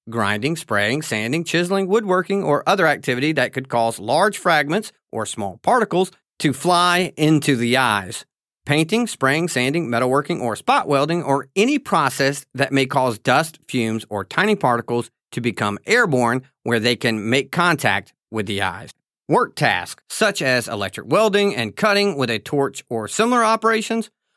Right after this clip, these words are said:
when working around radiant energy that can blind,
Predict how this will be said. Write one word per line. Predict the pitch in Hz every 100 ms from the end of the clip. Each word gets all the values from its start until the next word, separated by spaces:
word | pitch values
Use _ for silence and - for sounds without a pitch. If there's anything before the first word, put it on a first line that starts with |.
| _
when | 151 180
working | 180 190 208 202
around | 180 175 160
radiant | 127 131 127 135 135
energy | 180 240 196 120 120 143 _
that | 110 113
can | 117 107
blind, | 156 190 190 190